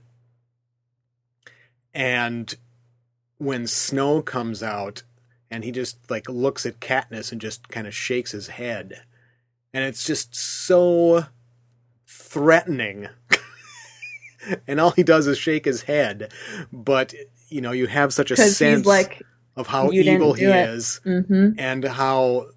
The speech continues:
Speaker 1: threatened he's becoming by her.
Speaker 2: And you know what I love about,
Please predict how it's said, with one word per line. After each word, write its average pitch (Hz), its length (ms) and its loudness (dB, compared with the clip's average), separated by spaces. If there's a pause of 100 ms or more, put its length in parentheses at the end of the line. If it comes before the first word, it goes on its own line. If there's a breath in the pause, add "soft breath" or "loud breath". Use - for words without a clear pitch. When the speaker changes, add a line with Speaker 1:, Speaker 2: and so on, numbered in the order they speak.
(180)
Speaker 1:
threatened 139 720 -2
he's 117 280 -8
becoming 117 680 -6 (300)
by 117 400 -4
her. 104 460 -6 (680 soft breath)
Speaker 2:
And 240 200 6
you 226 80 6
know 220 100 6
what 330 100 4
I - 20 4
love 220 200 6
about, 202 420 4